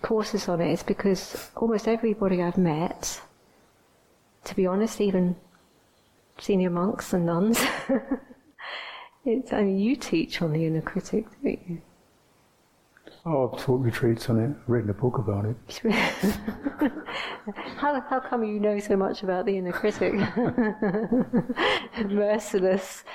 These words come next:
Speaker 1: You have a spiritual inner critic. It's
Speaker 2: Mm.
Speaker 1: got off the worldly stuff. It gets on to, after thirty years, you're still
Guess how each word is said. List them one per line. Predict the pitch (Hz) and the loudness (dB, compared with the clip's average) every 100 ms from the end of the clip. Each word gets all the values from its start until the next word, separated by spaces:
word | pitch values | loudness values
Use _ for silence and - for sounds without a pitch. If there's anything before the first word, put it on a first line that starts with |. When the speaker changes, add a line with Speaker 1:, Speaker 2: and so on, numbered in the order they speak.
| - | -4
Speaker 1:
You | 220 | 0
have | 220 214 | 2 2
a | |
spiritual | 214 - - 247 240 - - 175 170 - | 0 -2 0 2 2 0 0 2 2 0
inner | 185 180 | -2 -2
critic. | - - - - - - _ _ _ _ _ - | -2 -2 -2 -4 -4 -10 _ _ _ _ _ 0
It's | 127 107 | 0 2
Speaker 2:
Mm. | |
Speaker 1:
got | - | 0
off | - 190 - | 2 0 -2
the | 190 | -2
worldly | 196 202 190 175 | 0 -2 -2 -2
stuff. | 165 - 156 147 - | -4 -4 -2 -2 -2
It | 175 - | -2 0
gets | 180 - | -2 0
on | 190 180 175 | 0 0 -2
to, | 180 170 160 - - - - - - - _ _ _ _ _ _ _ _ _ _ | 0 0 -2 -10 -20 -20 -20 -20 -20 -20 _ _ _ _ _ _ _ _ _ _
after | - 175 - 175 | -2 -2 -4 -10
thirty | - 208 202 - 202 | -4 -2 -2 0 0
years, | 190 180 170 170 - 175 | 2 2 2 0 -2 -2
you're | 165 | -2
still | - - 208 202 202 202 190 196 190 180 | -4 -4 0 2 2 2 2 4 2 2